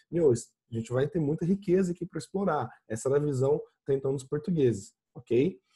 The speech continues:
É, "E assim mesmo acenava para a terra, então para o castiçal, como que havia também prata",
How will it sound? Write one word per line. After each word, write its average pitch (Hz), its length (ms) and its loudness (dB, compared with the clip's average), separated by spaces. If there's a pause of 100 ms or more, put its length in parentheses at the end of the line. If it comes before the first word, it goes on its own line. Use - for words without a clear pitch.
(500)
É, 117 720 0 (1300)
"E 202 100 8 (100)
assim 202 540 4
mesmo 196 400 4
acenava 151 560 0
para 156 200 0
a 147 40 -2
terra, 131 420 0
então 135 320 0
para 151 300 2 (100)
o 156 200 -2
castiçal, 135 840 -4
como 135 240 0
que 147 120 -2
havia 127 300 4
também 143 480 0 (220)
prata", 127 580 2